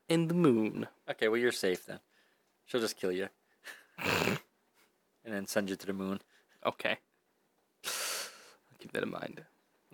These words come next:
Speaker 2: <laughs>
Speaker 1: Anyways. Any fun stuff happened lately, Chris?
Speaker 2: Uh, I got to work in a lightning storm.
Speaker 1: You're not supposed to work in a lightning storm. You're supposed to stop.
Speaker 2: Tell my boss that.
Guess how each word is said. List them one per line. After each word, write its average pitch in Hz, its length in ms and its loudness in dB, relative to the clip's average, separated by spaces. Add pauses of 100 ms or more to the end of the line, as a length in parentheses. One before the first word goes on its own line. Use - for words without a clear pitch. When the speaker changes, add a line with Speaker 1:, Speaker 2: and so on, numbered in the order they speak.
(160)
Speaker 2:
<laughs> 151 320 -2 (1600)
Speaker 1:
Anyways. 113 520 -2 (920)
Any 190 160 4
fun 175 300 4
stuff 180 320 4
happened 180 300 2
lately, 180 260 6
Chris? - 460 2 (100)
Speaker 2:
Uh, 113 920 10
I 104 120 2
got 104 200 0
to 90 80 -8
work 98 320 -4
in 95 160 -8
a 87 40 -4
lightning 98 380 -4
storm. 190 520 -8 (280)
Speaker 1:
You're 123 160 4
not 175 180 4
supposed - 300 0
to 113 80 0
work 110 240 2
in 110 60 -10
a 107 40 -6
lightning 104 280 -8
storm. 107 240 -12
You're 113 80 -8
supposed - 220 0
to 107 60 -4
stop. 117 460 2
Speaker 2:
Tell 104 140 0
my 98 120 2
boss 92 300 4
that. - 220 -2